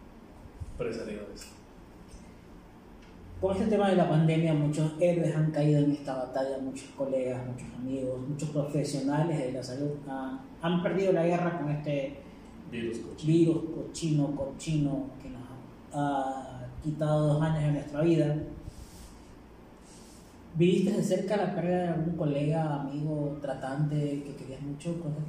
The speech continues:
Speaker 2: con esta pandemia?
Speaker 1: Gracias a Dios, no. No, no, no he pasado por esa situación ni, ni nada, pero sí tuve amigos que han perdido familiares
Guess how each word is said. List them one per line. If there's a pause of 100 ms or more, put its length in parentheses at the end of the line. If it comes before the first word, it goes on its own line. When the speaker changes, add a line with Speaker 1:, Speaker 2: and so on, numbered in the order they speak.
(120)
Speaker 2:
con
esta
pandemia? (300)
Speaker 1:
Gracias
a
Dios,
no. (720)
No, (140)
no,
no
he
pasado
por
esa
situación (160)
ni,
ni
nada,
pero
sí
tuve
amigos
que
han
perdido
familiares